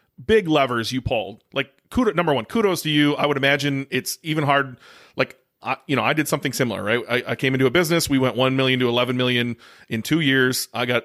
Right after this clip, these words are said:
you know, a nice big payday on my way out. Those guys, I assume, are two, three, four, five times that now. Um, I don't like talking about it either. It feels like, honestly, it's not something I wanna share. I would assume there's hard parts for you of like,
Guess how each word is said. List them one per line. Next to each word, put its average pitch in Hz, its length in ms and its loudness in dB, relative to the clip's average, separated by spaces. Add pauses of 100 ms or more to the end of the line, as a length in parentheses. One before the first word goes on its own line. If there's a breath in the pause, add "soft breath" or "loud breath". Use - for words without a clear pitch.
(140)
you 131 80 -4
know, 110 100 -2
a 110 60 -4
nice 135 180 0
big 135 180 -2
payday 123 400 0
on 117 120 -4
my 110 100 -8
way 113 220 -2
out. 139 260 2
Those 127 320 -2
guys, 127 320 0
I 110 140 -6
assume, 143 580 0
are 117 180 0
two, 131 300 -2
three, 131 240 -4
four, 127 260 -2
five 127 260 0
times 131 240 -4
that 120 180 -2
now. 147 320 2 (280 loud breath)
Um, 113 440 0 (320)
I 185 80 0
don't 170 100 2
like 143 160 0
talking 139 300 -2
about 123 180 0
it 113 60 -2
either. 151 240 2
It 120 100 0
feels 139 260 0
like, 135 280 2
honestly, 131 320 -4
it's 120 100 -8
not 123 160 -4
something 120 220 -4
I 117 40 0
wanna 117 160 -4
share. 120 400 2
I 117 60 -2
would 117 120 -4
assume 135 200 -2
there's 120 140 -2
hard 123 200 -2
parts 123 220 -2
for - 80 -10
you 113 240 -2
of 104 100 -4
like, 107 240 -8